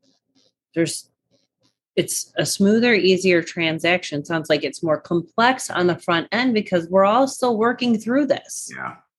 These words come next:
Speaker 1: We
Speaker 2: Yeah.
Speaker 1: all still don't understand yet how this is gonna play out tax-wise, document-wise, ever-, education-wise,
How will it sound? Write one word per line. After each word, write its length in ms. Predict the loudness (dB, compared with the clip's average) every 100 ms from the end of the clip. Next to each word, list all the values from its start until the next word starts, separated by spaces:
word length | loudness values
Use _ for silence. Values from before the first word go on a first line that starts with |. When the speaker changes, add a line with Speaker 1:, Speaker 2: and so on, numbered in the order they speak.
| _ -2
Speaker 1:
We 80 |
Speaker 2:
Yeah. 160 | 0 2
Speaker 1:
all 120 | 2
still 460 | 0 2 4 4 0
don't 460 | -4 -4 -2 -4 -2
understand 760 | -2 0 0 -2 -2 0 2 2
yet 360 | 4 2 0 _ _ _ _ _ _ _
how 240 | 2 4
this 240 | 4 0 -2
is 120 | 0
gonna 200 | 0 0
play 260 | 0 2
out 360 | 4 4 2 -2
tax-wise, 680 | 0 2 0 -2 0 0 0 0
document-wise, 840 | 0 0 -6 -2 0 0 0 -2 -6
ever-, 260 | -6 -6
education-wise, 1400 | 0 2 2 0 2 0 0 -4 -4 -4 -2 -2 -4 -12